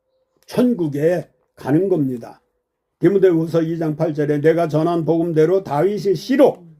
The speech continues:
죽은 자 가운데서 다시 살아나신 예수 그리스도를 기억하라." 요한복음 십이 장 이십사 절에 "내가 진실로 진실로 너희에게 이르노니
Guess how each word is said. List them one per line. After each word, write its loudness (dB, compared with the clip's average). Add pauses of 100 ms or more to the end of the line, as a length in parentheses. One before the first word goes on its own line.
(140)
죽은 -4
자 -2
가운데서 0 (280)
다시 -2 (340)
살아나신 2
예수 4
그리스도를 0 (340)
기억하라." 0 (200)
요한복음 -2
십이 -8
장 2
이십사 -2
절에 0 (340)
"내가 2
진실로 0
진실로 2
너희에게 4
이르노니 -2